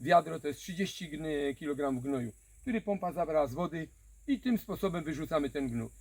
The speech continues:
ten, te gówno. Nie musisz filtrów drogich ponosić kosztów. Zakładam, powtarzam to wiele razy, żeby to zrozumieli, jak może funkcjonować taki staw.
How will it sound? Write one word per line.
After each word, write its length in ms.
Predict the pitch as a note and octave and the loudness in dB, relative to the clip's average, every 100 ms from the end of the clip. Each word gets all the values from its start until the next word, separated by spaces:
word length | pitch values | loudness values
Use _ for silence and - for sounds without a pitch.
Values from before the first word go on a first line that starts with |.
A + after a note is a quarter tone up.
| - | -6
ten, 240 | E3+ E3+ | -4 -4
te 120 | - D#3 | -4 -4
gówno. 300 | C3 A2+ A#2 | -4 -4 2
Nie 120 | G3+ | 2
musisz 280 | G3 F3 - | 2 -4 -10
filtrów 340 | E3 D3+ C#3 | -10 -8 -2
drogich 260 | C3+ C3 - | -2 -2 -2
ponosić 360 | C3+ A#2+ B2 | -4 -4 -8
kosztów. 300 | - A#2 - - - - - - | -12 -12 -14 -20 -20 -20 -20 -8
Zakładam, 360 | G#3 G3+ F#3 | 0 0 0
powtarzam 460 | F3+ E3+ F3 D3+ E3 | -4 -4 -2 -2 -4
to 120 | D#3 | -6
wiele 140 | D3 D3 | -4 0
razy, 240 | D3 D3 | 0 0
żeby 180 | C#3 C3+ | -8 -8
to 120 | D3 | -8
zrozumieli, 480 | C3+ D3+ C#3+ C#3+ C3 - - - | -6 -8 -6 -4 -6 -10 -20 -8
jak 220 | D#3 F#3+ | -4 -2
może 200 | F3 D#3 | -4 -8
funkcjonować 540 | D3 E3 B2 D3+ C#3+ C3+ | -10 -10 -8 -4 -4 -4
taki 260 | F#3+ - | -6 -8
staw. 260 | - D#3 D3+ | -2 0 0